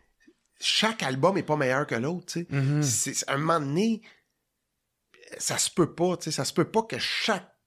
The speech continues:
Speaker 1: chose que tu sortes sur des décennies soit toujours, que ce soit Woody Allen, que ce soit n'importe qui qui sorte des, des shows, des, fait que ça crée quand même un, tu, mais ça, faut que tu t'affranchisses de ça. Faut juste que tu fasses tes affaires, mais ça,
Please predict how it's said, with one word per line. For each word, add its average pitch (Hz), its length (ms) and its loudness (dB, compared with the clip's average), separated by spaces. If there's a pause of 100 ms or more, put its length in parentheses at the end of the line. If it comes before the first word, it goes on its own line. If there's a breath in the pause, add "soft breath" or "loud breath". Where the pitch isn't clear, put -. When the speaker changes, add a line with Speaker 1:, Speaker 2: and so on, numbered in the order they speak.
Speaker 1:
chose 180 360 -2
que - 80 -4
tu - 120 -4
sortes 185 300 -4
sur 131 160 -2
des 131 180 -4
décennies 151 680 0
soit 127 220 -2
toujours, 135 200 -2
que 123 80 -8
ce 127 100 -4
soit 165 140 2
Woody 170 360 2
Allen, 151 280 2
que 160 60 -8
ce 131 80 -8
soit 156 140 -8
n'importe 196 340 -8
qui - 220 -12
qui - 120 -8
sorte - 280 -6
des, 131 200 -6 (520 loud breath)
des 117 200 0
shows, - 400 0
des, - 120 -6 (420 loud breath)
fait 139 200 -2
que - 60 -10 (720)
ça - 300 2
crée 214 460 0
quand 151 240 2
même 185 340 4
un, 127 340 2 (2000 loud breath)
tu, - 180 -6 (440)
mais 147 160 2
ça, - 160 4
faut 233 140 2
que - 60 0
tu - 80 -2
t'affranchisses 156 580 0
de 139 100 2
ça. 123 160 -2
Faut 151 140 0
juste 196 200 0
que - 40 -4
tu - 60 -4
fasses 160 240 0
tes 143 180 0
affaires, 165 420 0
mais 131 380 0
ça, - 280 -4